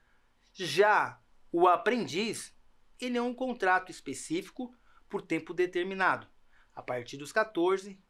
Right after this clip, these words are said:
até os vinte e quatro, ele pode estar trabalhando como menor aprendiz. Agora, gente, importante destacar que esse contrato, ele tem que ser um contrato por escrito.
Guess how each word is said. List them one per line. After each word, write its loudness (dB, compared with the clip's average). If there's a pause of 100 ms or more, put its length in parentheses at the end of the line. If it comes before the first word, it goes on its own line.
(500)
até 0
os -2
vinte -8
e -16
quatro, 4 (360)
ele 0
pode -6
estar -4
trabalhando -2 (220)
como -4 (280)
menor 2 (360)
aprendiz. -6
Agora, 2
gente, -8 (520)
importante 0
destacar -2 (420)
que -6
esse 0
contrato, 0 (220)
ele -6
tem -10
que -14
ser -8
um -8
contrato -2
por -6
escrito. -6